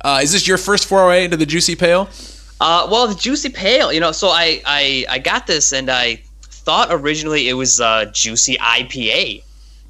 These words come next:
Speaker 2: uh, but turns out it's actually Juicy Pale. So I'm like, "All right, well, it's, it's gonna be, like, a hazy New England style pale ale."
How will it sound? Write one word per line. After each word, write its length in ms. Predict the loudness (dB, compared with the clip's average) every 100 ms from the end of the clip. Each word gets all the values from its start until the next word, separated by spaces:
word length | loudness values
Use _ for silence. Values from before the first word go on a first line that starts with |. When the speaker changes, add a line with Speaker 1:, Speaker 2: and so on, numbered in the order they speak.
| -8
Speaker 2:
uh, 360 | 0 4 4 2
but 360 | 2 0 0 -4
turns 200 | -2 0
out 120 | 0
it's 120 | -2
actually 220 | -2 -4
Juicy 280 | -2 -2 -2
Pale. 320 | -2 -2 0
So 100 | 0 0
I'm 40 |
like, 140 | 2
"All 60 | 2
right, 140 | 2
well, 120 | 2 2
it's, 120 | 0
it's 120 | -2
gonna 160 | -2 2
be, 100 | 2
like, 140 | 2
a 60 | 0
hazy 400 | 0 0 -2 -2
New 160 | -2
England 260 | -2 -2 -2
style 380 | 0 0 0 -2
pale 360 | -4 -2 -2 -2
ale." 340 | 0 -2